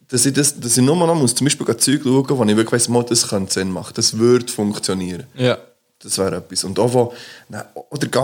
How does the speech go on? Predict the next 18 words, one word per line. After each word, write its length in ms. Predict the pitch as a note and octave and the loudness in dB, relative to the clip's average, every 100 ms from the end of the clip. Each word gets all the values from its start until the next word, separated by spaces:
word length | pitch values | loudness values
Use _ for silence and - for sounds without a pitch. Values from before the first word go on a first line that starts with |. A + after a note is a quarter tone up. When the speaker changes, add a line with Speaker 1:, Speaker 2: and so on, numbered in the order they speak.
| C#3 | -2
Speaker 1:
auch 180 | - - | -8 -6
alles, 300 | - C#3+ E3+ | 0 2 4
was 60 | C3 | 2
mit 180 | A#2+ A#2 | 2 2
dem 340 | A#2+ B2+ B2 - _ _ _ _ | 0 0 -4 -10 _ _ _ _
zusammenhängt, 560 | - B2 B2 A2 G2+ F#2 | -2 0 2 2 0 0
dann 140 | G2+ | 0
so 300 | F#2+ G2 F#2+ - _ - | 2 0 -2 -6 _ -8
Betreibungsregisterauszug, 1700 | D3+ - F#2 G#2 - F#3+ F#2+ G2 - F#2+ F#2+ - - F#2 F#2 F#2 - | -6 -6 -6 -2 -2 -2 -2 -2 -4 -6 -6 -6 -4 -2 -2 -4 -8
bla, 460 | E2+ F2+ G2 G2 F#2+ | -10 -6 -2 -2 0
einfach, 320 | A#2+ C3+ D#3 - - _ _ | 0 0 -2 -4 -20 _ _
dass 180 | A2+ A2 | -18 -4
das 240 | C3+ - - _ | -2 -2 -6 _
kein, 300 | - C3 C3 C3 - - | -2 0 2 -2 -6 -8
kein 140 | C3 | -4
Thema 460 | B2+ - G#2 A2+ A2+ | -4 2 2 2 0
mehr 200 | G#2+ G#2 | -2 -6
wäre. 240 | F#2 F2 | -8 -12